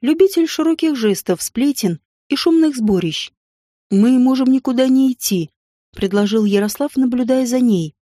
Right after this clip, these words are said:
«Но ведь мы должны». Она бросила пригласительные на стол. «К тому же там может появиться Виктор». Черныш тяжело вздохнул, сжал пальцами переносицу. «Агата,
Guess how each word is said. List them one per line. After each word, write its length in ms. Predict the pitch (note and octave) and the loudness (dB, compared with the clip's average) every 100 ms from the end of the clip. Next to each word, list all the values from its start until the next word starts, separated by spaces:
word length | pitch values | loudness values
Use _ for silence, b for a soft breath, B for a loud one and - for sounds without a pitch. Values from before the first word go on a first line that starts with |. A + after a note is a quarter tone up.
| _ _ | _ _
«Но 160 | G#3+ C#4 | 0 2
ведь 240 | C#4 - | 0 -2
мы 100 | D4 | -2
должны». 640 | C#4 D4+ D4+ C4 A3 F3 D#3+ _ _ _ _ | 0 0 0 0 0 0 -4 _ _ _ _
Она 180 | G3+ G#3+ | -2 0
бросила 360 | A#3 C4 B3 A#3 | -2 -4 -4 -4
пригласительные 760 | A3+ G3+ A3 - C4 B3+ B3+ | -2 -2 -2 -4 -4 -2 0
на 140 | B3 B3+ | 0 -2
стол. 380 | - F#3+ D#3+ - _ _ _ | -4 -4 -4 -10 _ _ _
«К 80 | - | -4
тому 280 | D#4 E4+ E4 | 0 2 2
же 180 | D#4 D4 | 0 -2
там 260 | - D#4 | -2 0
может 300 | D4+ D4 D4+ | 2 0 -4
появиться 580 | - D4 C#4+ D4+ - D4 | -2 0 2 -2 -2 -4
Виктор». 520 | C4+ G#3 - E3+ D#3 _ _ _ _ | -2 -2 -2 -8 -8 _ _ _ _
Черныш 460 | - A#3+ D4 E4 - | -2 2 2 0 -2
тяжело 380 | A3 A3 C4 | -4 -2 -2
вздохнул, 680 | C#4 A#3+ C4 C4 A3+ F3+ D#3+ _ _ _ _ | -4 -4 -4 -2 -2 -2 -4 _ _ _ _
сжал 220 | F#3+ D4+ D#4+ | -4 -2 -2
пальцами 440 | B3+ C4 C#4 C4+ | -4 -2 0 -2
переносицу. 880 | C4+ C4+ B3+ G3+ - F3 - E3 - _ - | 0 0 0 0 -2 -8 -8 -8 -10 _ -6
«Агата, 520 | G3 G3 F3+ - E3 | -2 0 -2 -4 -8